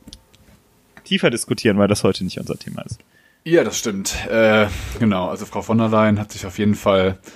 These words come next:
Speaker 2: auch geäußert, äh, zu ihrem politischen, ähm, Agenda,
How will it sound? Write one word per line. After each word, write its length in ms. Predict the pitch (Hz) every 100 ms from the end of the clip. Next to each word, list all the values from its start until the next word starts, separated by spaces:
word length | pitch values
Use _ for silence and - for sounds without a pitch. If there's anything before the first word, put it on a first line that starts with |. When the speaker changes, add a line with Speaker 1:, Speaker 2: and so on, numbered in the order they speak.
| - - _ - -
Speaker 2:
auch 200 | 117 -
geäußert, 800 | 120 113 127 - 135 127 - - - _
äh, 420 | 110 113 110 110 104
zu 160 | -
ihrem 240 | 107 107 107
politischen, 760 | 101 104 104 - 98 95 113 - _ _ _ - -
ähm, 600 | 101 98 95 95 95 90 - _ _ - - _ _ _ _ _ _ _ -
Agenda, 800 | 110 - 110 143 165 180 202